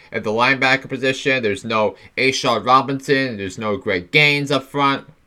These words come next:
that, no Nick Scott, Taylor Rapp, the safety, who's now at the Buffalo Bills. Jalen Ramsey was traded to the Miami Dolphins as a salary dump. So I, I, I think, uh,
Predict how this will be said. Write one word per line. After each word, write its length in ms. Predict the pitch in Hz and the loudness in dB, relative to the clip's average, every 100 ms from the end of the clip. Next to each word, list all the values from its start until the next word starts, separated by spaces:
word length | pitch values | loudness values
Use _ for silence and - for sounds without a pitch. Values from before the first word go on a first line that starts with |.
| - - - - | -20 -20 -20 -6
that, 260 | 127 117 104 | 2 2 2
no 180 | 120 113 | -2 -2
Nick 240 | 87 - | -4 -8
Scott, 680 | - - 156 151 147 - - | -10 4 6 8 6 2 0
Taylor 340 | 170 147 113 | 4 4 2
Rapp, 420 | 98 127 143 147 | 2 6 6 4
the 80 | - | -2
safety, 440 | - 135 135 139 | 0 4 4 4
who's 140 | 135 110 | 0 2
now 220 | 117 120 | 0 0
at 100 | 117 | -2
the 80 | - | -2
Buffalo 480 | 120 117 110 101 95 | -2 -2 0 0 0
Bills. 500 | 131 139 139 139 - | 2 4 4 2 -4
Jalen 500 | - 139 131 120 95 | 0 2 2 0 -2
Ramsey 600 | 123 135 139 135 139 123 | 0 2 0 0 2 2
was 220 | 113 - | -2 -4
traded 540 | - 131 127 127 123 - - - | 0 2 2 0 -2 -8 -20 -14
to 120 | - 139 | -2 0
the 120 | 107 | 2
Miami 540 | 110 110 113 98 87 | 0 0 0 -2 -4
Dolphins 720 | - 131 135 131 139 131 127 | 0 2 2 0 -4 -4 -4
as 340 | 113 87 107 90 | -2 0 -2 -2
a 60 | |
salary 480 | 90 143 139 139 139 | -4 2 4 4 2
dump. 400 | 123 139 135 135 _ - - - | 2 2 2 -2 _ -20 -20 -18
So 440 | - 139 127 120 - | -8 0 4 4 4
I, 300 | 135 120 139 | 0 4 4
I, 260 | - 135 | 4 2
I 40 | 156 | 4
think, 520 | 156 147 123 - - | 4 -2 -2 -6 -10
uh, 380 | 117 123 117 110 | 0 4 4 2